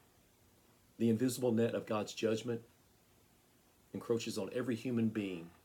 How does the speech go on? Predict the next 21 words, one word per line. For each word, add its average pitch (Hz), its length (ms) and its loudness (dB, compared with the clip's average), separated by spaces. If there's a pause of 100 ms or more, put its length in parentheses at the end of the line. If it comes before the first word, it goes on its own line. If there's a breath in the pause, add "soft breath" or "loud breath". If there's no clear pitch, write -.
(440)
just - 260 0
as 98 120 -4
the 98 80 -6
physical 101 500 -4
net 87 260 -6 (640)
encroaches 90 460 -8
on 90 140 -4
the 80 80 -8
fish - 540 -8 (100)
that's - 180 -10
in 90 100 -6
this 80 140 -8
parable, 80 460 -8
in 82 80 -8
the 82 80 -12
story - 460 -6
that 76 120 -12
Jesus - 460 -10 (240 soft breath)
shares 82 340 -4
with - 160 -12
us. - 220 -12